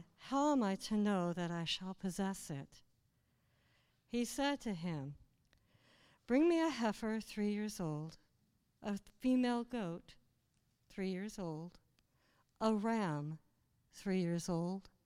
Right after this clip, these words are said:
a turtle dove, and a young pigeon." And he brought him all these,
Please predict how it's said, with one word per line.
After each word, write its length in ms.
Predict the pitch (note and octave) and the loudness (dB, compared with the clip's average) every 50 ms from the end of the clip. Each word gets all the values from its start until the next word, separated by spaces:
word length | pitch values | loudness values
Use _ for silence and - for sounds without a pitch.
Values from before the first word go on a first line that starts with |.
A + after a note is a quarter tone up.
| _ _ _ _ _ - | _ _ _ _ _ -6
a 100 | E3+ E3 | -6 -6
turtle 340 | - - F#3 F3+ E3+ F#3+ G3 | -4 -2 -2 -2 -2 -2 -2
dove, 300 | - G#3+ G#3+ G#3+ A3+ A3+ - - - _ _ _ _ _ _ _ _ _ _ _ _ _ _ _ _ _ _ _ _ _ - | -2 -2 -2 -2 -2 -4 -8 -14 -20 _ _ _ _ _ _ _ _ _ _ _ _ _ _ _ _ _ _ _ _ _ -2
and 160 | F3+ F#3 F3+ | 2 2 4
a 20 | F3+ | 4
young 260 | F3+ F3 E3+ E3+ E3+ | 4 2 2 0 -2
pigeon." 520 | - F#3+ F#3+ F#3+ - - D#3+ C#3+ C#3 C#3 - _ _ _ _ _ _ _ _ _ _ _ _ _ _ _ _ _ _ _ _ _ _ - - - - - - - _ | -2 -2 -4 -4 -4 -4 -6 -6 -6 -8 -12 _ _ _ _ _ _ _ _ _ _ _ _ _ _ _ _ _ _ _ _ _ _ -20 -20 -20 -20 -20 -20 -12 _
And 200 | - A3 A3+ A#3 | 0 4 4 6
he 160 | A3+ B3 C4 B3 | 6 6 6 6
brought 380 | B3 B3 A#3+ B3 C4 C#4 C4+ | 4 4 4 6 4 4 2
him 260 | A#3+ A3 G#3 G3 F#3+ | 0 0 2 2 0
all 260 | - - D#3+ F3+ F#3+ F#3+ | 0 0 0 2 2 2
these, 640 | - G3+ D#3 D3 C#3+ C#3 D3+ E3 - - - - | 2 0 0 0 0 -2 -4 -6 -8 -12 -16 -18